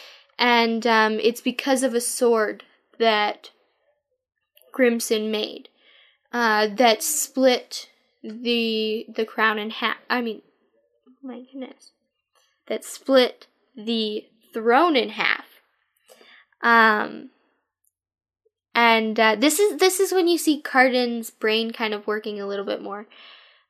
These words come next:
Uh, 'cause he had already had, I think he had already had thoughts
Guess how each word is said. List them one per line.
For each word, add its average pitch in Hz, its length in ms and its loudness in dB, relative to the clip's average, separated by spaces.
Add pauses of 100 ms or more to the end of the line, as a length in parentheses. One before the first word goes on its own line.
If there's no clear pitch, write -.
(120)
Uh, 220 440 0
'cause 233 220 -2
he 294 140 6
had 381 100 8
already 392 260 8
had, 233 540 4 (200)
I 254 120 4
think 359 260 2
he 302 140 6
had 254 100 8
already 240 280 4
had 220 360 0
thoughts - 540 0